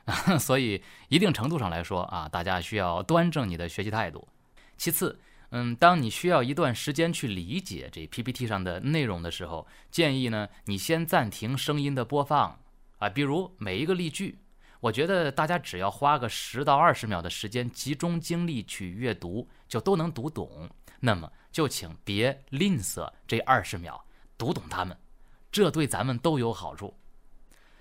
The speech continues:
还有件事儿很重要啊，呃，虽然这门课只有十节或者说十期音频，但我呢，会建议大多数同学每期你反复听个几遍，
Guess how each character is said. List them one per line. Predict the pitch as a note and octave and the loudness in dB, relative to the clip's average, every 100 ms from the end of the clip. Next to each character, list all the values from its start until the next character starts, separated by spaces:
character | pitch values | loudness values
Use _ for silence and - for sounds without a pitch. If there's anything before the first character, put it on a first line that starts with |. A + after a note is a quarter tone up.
| - - - - | -20 -20 -20 -6
还 | - A3+ | 4 4
有 | |
件 | G3 A#2+ | 4 2
事 | - | 0
儿 | F#2+ | -2
很 | D#2+ | -2
重 | F#2+ F#2 | -2 -4
要 | D#2+ C#2 | -4 -8
啊， | C#2+ C#2+ - - | -8 -10 -14 -6
呃， | - C#3 | 2 2
虽 | - A#3 | 4 4
然 | G3 G3+ | 6 4
这 | F3 | 2
门 | E3 | 0
课 | F3 D3 | 0 0
只 | - D3+ | 0 0
有 | G#2 | -2
十 | - - C3+ | -4 -4 -4
节 | G2 F#2 B2 | -2 0 0
或 | B2+ B2+ | 0 -2
者 | E2 | -2
说 | A#2 B2 | -2 -2
十 | - C#3 | -2 -6
期 | C3+ - D#3 | -4 -4 -2
音 | E3 | -2
频， | D#3+ - E2+ A2 - - - | -4 -6 -10 -12 -16 -20 2
但 | A3 F3 D#2+ | 6 6 2
我 | - - | -10 -4
呢， | A#2 E3 - | -2 -2 -6
会 | - D#3+ C#3 | -4 0 0
建 | - F#3 D3+ | 2 2 2
议 | G#2 F2+ D#2+ - - | -2 -6 -8 -12 4
大 | D#3+ | 4
多 | A2+ F#3 | 4 -2
数 | F3+ | -2
同 | B2 F#2+ | -4 -6
学 | F2 D#2 - - - - | -8 -10 -12 -18 -14 -2
每 | B2 G2+ F2+ | 2 2 -2
期 | F2 - F#3 F#3+ F#3 - | -4 -2 -2 -4 -6 -10
你 | D3+ | -6
反 | E3+ - D2+ | -2 -2 -4
复 | - D3 | -6 -6
听 | - D#3+ | -4 -4
个 | C#3+ | -4
几 | - D#3 - | -6 -12 -2
遍， | F3+ - | -2 -4